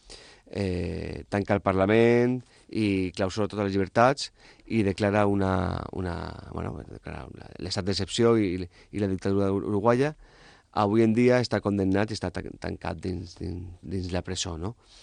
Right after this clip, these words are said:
I això que durant molt d'anys, eh, això de la presó Còndor, era una espècie de,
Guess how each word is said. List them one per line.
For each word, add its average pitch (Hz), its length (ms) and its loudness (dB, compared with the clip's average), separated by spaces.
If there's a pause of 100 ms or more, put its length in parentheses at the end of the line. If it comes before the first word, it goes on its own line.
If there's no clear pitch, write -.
(180)
I 151 260 4 (1300)
això 117 260 2
que 160 140 4
durant 135 180 6
molt 127 280 8
d'anys, 87 600 2 (380)
eh, 92 800 -6 (260)
això - 260 -6
de 110 60 0
la 107 80 0
presó 104 300 -4
Còndor, 95 500 2 (640)
era 107 400 0
una 104 260 -6
espècie 101 340 -10
de, 95 140 -6